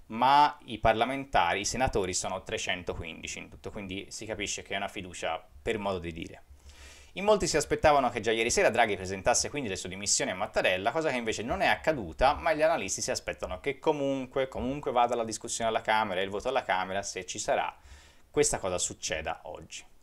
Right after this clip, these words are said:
Ok, fine del maxi riepilogo. Ci sarebbero in realtà tante altre robe più piccole da aggiungere, dettagli, dettagli non così magari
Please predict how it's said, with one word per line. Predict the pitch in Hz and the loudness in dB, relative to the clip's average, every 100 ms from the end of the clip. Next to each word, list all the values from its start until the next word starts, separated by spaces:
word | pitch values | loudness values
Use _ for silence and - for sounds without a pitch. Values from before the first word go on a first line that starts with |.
| _ - - - | _ -20 -20 -4
Ok, | 208 147 104 | 2 4 4
fine | - - 214 170 | 0 -4 0 2
del | 131 127 123 - - | 4 6 4 4 -2
maxi | 135 135 - - 117 | -2 0 0 -2 0
riepilogo. | 107 98 87 87 87 90 80 | -2 -2 -4 -4 -4 -4 -6
Ci | - | -4
sarebbero | 143 139 135 | 2 4 6
in | 127 | 4
realtà | 123 123 | 6 4
tante | - 143 127 | 4 0 2
altre | 127 127 117 | 2 4 6
robe | 113 110 110 - - | 6 6 4 0 -14
più | - 104 - | -12 -12 -8
piccole | 120 113 - 110 | -6 -6 0 2
da | 104 | 4
aggiungere, | 107 104 127 123 117 120 117 | 2 0 -2 -2 2 2 2
dettagli, | 98 92 - 123 120 123 117 120 113 110 | 0 -6 4 6 6 4 0 -2 -4 -6
dettagli | 107 - 123 113 | -10 -6 -6 -4
non | 113 110 | -6 -4
così | 117 110 | -6 -4
magari | 107 107 107 101 | -2 0 0 0